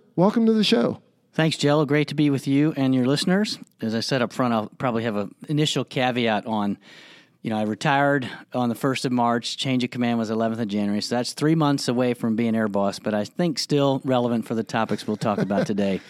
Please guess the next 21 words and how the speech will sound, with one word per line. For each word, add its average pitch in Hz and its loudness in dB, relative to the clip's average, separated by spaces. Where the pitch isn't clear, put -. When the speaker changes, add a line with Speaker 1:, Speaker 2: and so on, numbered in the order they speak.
Speaker 2:
I 117 -2
turned 156 4
over 147 4
to 123 0
a, 117 0
a - 0
very 127 2
good 120 0
friend 123 0
of 120 0
mine 117 0
to - -8
lead 107 0
Naval 107 0
Aviation, 104 -2
Chip 107 -2
and 107 0
Ellen 101 0
Miller, 101 0
and 95 -2
Bullet, 107 2